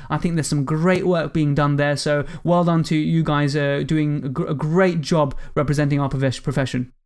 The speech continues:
So Facebook is a, um, actually a pretty good way nowadays to find your associate position. I found, uh, an associate position that I was very happy with some years on Facebook,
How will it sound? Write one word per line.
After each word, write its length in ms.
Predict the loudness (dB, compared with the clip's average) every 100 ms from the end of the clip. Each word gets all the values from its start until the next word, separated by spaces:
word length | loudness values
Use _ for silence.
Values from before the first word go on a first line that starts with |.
| 2
So 180 | 2
Facebook 760 | 2 0 2 2 2 2 0 0
is 380 | 2 2 2 0
a, 380 | 2 4 4 4
um, 520 | 2 4 2 2 0
actually 320 | -2 -2 -2
a 80 | -2
pretty 400 | -2 0 0 -2 -14 0
good 220 | 2 4
way 280 | 2 2 4
nowadays 640 | 4 4 2 2 0 -2
to 460 | -4 -2 0 0 -2
find 500 | -2 -2 0 0 0
your 300 | 0 -2 -2
associate 480 | -4 -2 -2 -2 -4
position. 440 | 0 0 2 -2
I 260 | 0 0 0
found, 480 | 0 0 2 0 -4 -8 -6
uh, 40 | -2
an 280 | -2 0
associate 420 | 0 0 -2 -2 -4
position 360 | -4 -4 -2
that 80 | -2
I 40 |
was 140 | -2 -2
very 300 | 2 2 4
happy 280 | 2 0 0
with 200 | 0 -2
some 220 | 0 2
years 420 | 2 2 0 -4 -10 -10 -2
on 180 | 0
Facebook, 520 | 0 0 0 0 -4